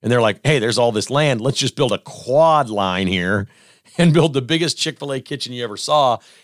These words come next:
and we'll just have the one." This is Joplin, Missouri. I mean, I don't, I don't know how you slow this company down. They could charge a dollar more, and that quad lane would still be full. So good luck, New York lawmakers. I hope you feel good about yourself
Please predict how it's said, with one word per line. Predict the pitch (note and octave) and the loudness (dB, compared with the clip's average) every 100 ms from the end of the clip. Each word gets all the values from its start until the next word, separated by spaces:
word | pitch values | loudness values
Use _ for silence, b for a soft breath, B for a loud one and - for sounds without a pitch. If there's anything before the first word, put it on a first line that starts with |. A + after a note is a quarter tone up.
| - | -4
and | B2 | 0
we'll | E3+ | 0
just | D#3 - | 0 2
have | A#2+ | 0
the | G2 | 0
one." | G#2+ D#3 A#2 F2+ _ _ _ | 0 0 0 -4 _ _ _
This | F#3+ | -2
is | |
Joplin, | A2+ C#3+ - | 2 0 0
Missouri. | G2+ G#2 C#3+ A#2+ - _ _ _ _ _ _ _ _ _ - | -4 0 2 0 -4 _ _ _ _ _ _ _ _ _ -8
I | |
mean, | B2 C3+ B2+ A#2+ - _ _ _ _ _ _ - | -2 0 0 -4 -10 _ _ _ _ _ _ -6
I | A2 D#3 | 0 2
don't, | G#3 F#3+ E3+ D3 C#3 - | 2 2 2 -2 -6 -6
I | A#2 | -2
don't | E3+ D#3+ | 0 2
know | D3 | 0
how | C3 | 0
you | C3+ A2 | 0 0
slow | - B2+ A2+ | 0 0 0
this | G2+ | 0
company | - G2+ F2 E2+ | -2 -4 -4 -4
down. | C#3 G#2+ | -2 -2
They | A2+ | -4
could | D3 | -4
charge | - D#3 C3+ | 0 0 0
a | A#2 | -2
dollar | C3+ C3+ B2 | 0 2 2
more, | B2+ C#3 | 0 0
and | A#2+ | -2
that | B2+ | -6
quad | - - D3 C#3+ | -8 0 0 2
lane | A2 G#2+ G#2 | 0 0 0
would | G2 | 0
still | - D3+ C#3+ | 0 2 2
be | G#2 | 0
full. | - D2 - _ _ _ _ _ _ _ _ | -4 -14 -16 _ _ _ _ _ _ _ _
So | - G3 | -4 -4
good | - D#3 | 0 0
luck, | D3 B2+ | 2 0
New | C3 | 0
York | B2 G#2+ | 0 0
lawmakers. | A#2 G#2+ G#2 G2+ G#2 | 0 0 0 0 0
I | G#2 | 2
hope | B2 D3 | 2 2
you | C3 | 0
feel | - B2+ | 2 0
good | E2+ G#2 G#2+ | 2 2 4
about | E2+ - | 4 0
yourself | D#2+ - F2+ D2+ - | 0 0 0 -2 -6